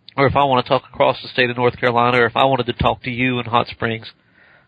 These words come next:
uh, reliably without anything in between, uh, that's what both, both you and I would need. And there is a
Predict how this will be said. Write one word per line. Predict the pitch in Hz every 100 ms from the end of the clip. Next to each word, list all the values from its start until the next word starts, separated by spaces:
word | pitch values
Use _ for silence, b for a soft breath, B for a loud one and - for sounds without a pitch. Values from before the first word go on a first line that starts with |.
| -
uh, | 120
reliably | 117 131 135 143 127 117 120
without | 120 120 117
anything | 117 113 123 117
in | 113
between, | - 131 127 120 117 b b b b b b -
uh, | 120 113 110 - _
that's | 127 123 -
what | 131 - _ _
both, | 127 120
both | - 123 117
you | 127 120
and | 120
I | 131 117
would | -
need. | 117 117 - _ _ _ _ _ _ _ -
And | 120 117
there | 120 120
is | 117 113
a | 110